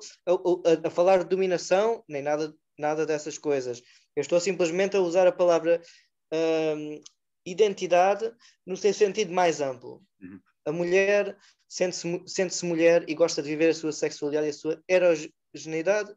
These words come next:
Speaker 1: assim como o homem gosta de viver a sua erogeneidade e a sua sensualidade. E ambos são diferentes. Logo, pode-se concluir que, eh, se isto for verdade,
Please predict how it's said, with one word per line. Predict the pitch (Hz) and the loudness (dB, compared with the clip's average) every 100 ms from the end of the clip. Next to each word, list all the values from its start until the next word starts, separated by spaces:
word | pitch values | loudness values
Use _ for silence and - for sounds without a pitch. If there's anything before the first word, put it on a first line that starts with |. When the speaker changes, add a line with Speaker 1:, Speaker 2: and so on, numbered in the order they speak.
| - | -10
Speaker 1:
assim | 165 165 | -10 -10
como | 156 147 | -8 -4
o | |
homem | 165 160 143 | -2 -2 -4
gosta | 143 147 | -4 -6
de | 135 | -4
viver | 143 | -4
a | |
sua | 143 147 - _ | -4 -8 -8 _
erogeneidade | - 143 135 151 165 175 | -4 -2 -2 0 2 2
e | |
a | 147 | 0
sua | 147 | -4
sensualidade. | 147 135 143 139 127 123 123 - _ - - | -6 -6 -2 -2 -2 -4 -8 -8 _ -20 -2
E | 180 | 0
ambos | 202 196 | 0 -2
são | 190 175 | -2 -2
diferentes. | 170 139 120 120 120 - - _ - _ | -2 -4 -4 -8 -14 -18 -18 _ -20 _
Logo, | 160 196 196 196 | 6 6 6 0
pode-se | - 180 - | 2 2 2
concluir | 180 170 180 185 | -4 2 4 4
que, | 185 185 185 185 _ - _ _ | 2 0 0 -4 _ -20 _ _
eh, | 160 151 | 0 2
se | - | 2
isto | 190 - | 0 2
for | 180 165 | 4 4
verdade, | 165 175 185 185 | 4 4 4 2